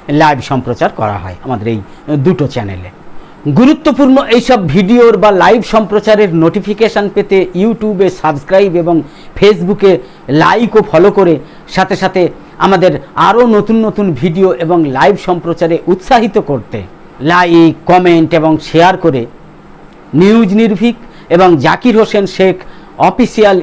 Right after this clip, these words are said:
YouTube চ্যানেল আর Facebook পেজের সঙ্গে থাকুন। তো আপাতত শেষ করছি, পরের পর্বে আবার দেখা হবে। আশা করি সকলে খুব ভালো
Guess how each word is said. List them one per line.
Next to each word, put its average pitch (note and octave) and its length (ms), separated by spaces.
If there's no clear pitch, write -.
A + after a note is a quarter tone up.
YouTube A3+ 480
চ্যানেল E3+ 420
আর C#3 320
Facebook G3 400
পেজের C#3 280
সঙ্গে A#2+ 360
থাকুন। G2 380
তো E3 60
আপাতত F3+ 480
শেষ F#3 280
করছি, A3 440
পরের F#3 280
পর্বে G#3 340
আবার F#3 360
দেখা A3+ 260
হবে। A3+ 320
আশা E3+ 220
করি G3+ 240
সকলে F#3 380
খুব E3 240
ভালো D#3+ 380